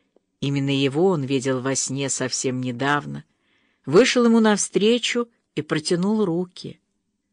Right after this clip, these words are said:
"Без тринадцатого круг не полон. Входи, брат, мы давно ждали тебя".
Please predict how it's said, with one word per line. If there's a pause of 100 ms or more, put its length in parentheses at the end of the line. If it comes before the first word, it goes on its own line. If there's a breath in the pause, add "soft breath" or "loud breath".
(540)
"Без
тринадцатого (540)
круг
не
полон. (1000)
Входи,
брат, (720)
мы
давно
ждали
тебя".